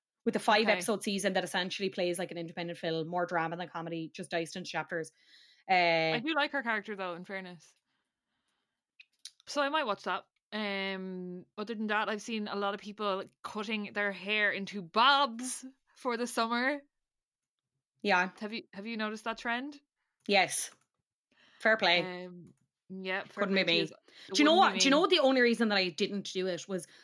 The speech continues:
Speaker 1: someone, when I put it on Instagram, someone wrote to me and said, 'cause you know the idea is, "Oh, cut it short for the summer," blah, blah, blah. But, like, then when you're sweaty, you can't tie it up.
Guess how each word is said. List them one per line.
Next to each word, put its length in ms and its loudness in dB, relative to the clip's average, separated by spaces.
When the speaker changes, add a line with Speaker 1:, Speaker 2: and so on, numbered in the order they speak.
Speaker 1:
someone, 580 2
when 200 2
I 80 6
put 180 2
it 20 6
on 140 6
Instagram, 420 0
someone 300 0
wrote 220 0
to 60 -12
me 100 -4
and 100 -4
said, 340 -2
'cause 140 2
you 80 6
know 140 6
the 120 6
idea 320 4
is, 80 2
"Oh, 100 0
cut 200 0
it 40 -2
short 200 2
for 60 -14
the 80 0
summer," 360 4
blah, 140 2
blah, 100 2
blah. 180 4
But, 100 0
like, 140 4
then 340 4
when 200 4
you're 120 2
sweaty, 360 2
you 140 -2
can't 280 -4
tie 120 0
it 100 2
up. 240 -8